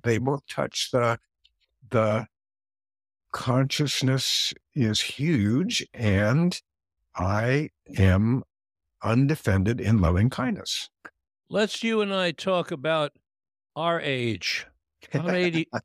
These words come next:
Speaker 1: <laughs>
Speaker 2: I'm gonna be eighty-four next month.
Speaker 1: I know, you're older than me, but, but
Speaker 2: How,
Speaker 1: that's
Speaker 2: how much,
Speaker 1: okay.
Speaker 2: what, what am I, tw-,
Speaker 1: <laughs> I'm
Speaker 2: twenty
Speaker 1: only
Speaker 2: years old?
Speaker 1: eighty-one. <laughs>
Speaker 2: How, you're eighty-one, you're eighty-one?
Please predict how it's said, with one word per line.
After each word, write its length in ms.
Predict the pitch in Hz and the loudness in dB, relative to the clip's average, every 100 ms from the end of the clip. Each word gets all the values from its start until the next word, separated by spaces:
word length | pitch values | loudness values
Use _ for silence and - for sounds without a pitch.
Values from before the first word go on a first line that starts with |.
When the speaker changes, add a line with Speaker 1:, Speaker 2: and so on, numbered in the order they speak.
| - | -4
Speaker 1:
<laughs> 280 | - _ - | -6 _ -6
Speaker 2:
I'm 120 | 196 | -2
gonna 140 | 202 | -2
be 200 | 170 180 | 0 0
eighty-four 640 | 180 180 175 - 190 196 175 | 0 0 -2 -4 -2 -2 0
next 340 | 135 110 - | -2 -4 -4
month. 380 | 120 104 78 - | -2 -2 -6 -8
Speaker 1:
I 280 | 135 147 147 | 0 2 2
know, 260 | 98 90 92 | 0 -2 0
you're 240 | 110 120 | 0 2
older 240 | 90 98 90 | 2 0 2
than 180 | 95 | 0
me, 300 | 90 95 101 | 2 2 2
but, 280 | 95 87 87 _ _ | 0 -2 -8 _ _
but 100 | 123 | -6
Speaker 2:
How, 80 | 175 | -2
Speaker 1:
that's 200 | 165 - | -4 -4
Speaker 2:
how 120 | 180 | -2
much, 200 | 202 185 | -2 -4
Speaker 1:
okay. 120 | - - | -6 -6
Speaker 2:
what, 160 | 127 160 247 | -2 -2 -4
what 160 | 135 170 | -4 -2
am 140 | 151 | -2
I, 140 | 131 120 | -2 -4
tw-, 180 | - - | -8 -16
Speaker 1:
<laughs> 60 | - | -6
I'm 60 | |
Speaker 2:
twenty 200 | 165 185 | -2 0
Speaker 1:
only 100 | 180 | 0
Speaker 2:
years 240 | 170 156 170 | -2 -2 0
old? 200 | 165 214 | 0 -2
Speaker 1:
eighty-one. 140 | 117 - _ - - - 139 - 120 | -4 -8 _ -20 -20 -20 -16 -10 -10
<laughs> 60 | - | -6
Speaker 2:
How, 240 | 131 160 170 | -2 -2 -2
you're 200 | 151 160 | -2 0
eighty-one, 380 | 165 170 160 165 | 0 -2 -2 -4
you're 200 | - 143 | -4 -2
eighty-one? 600 | 160 165 165 165 175 202 | 0 0 -2 0 -2 -2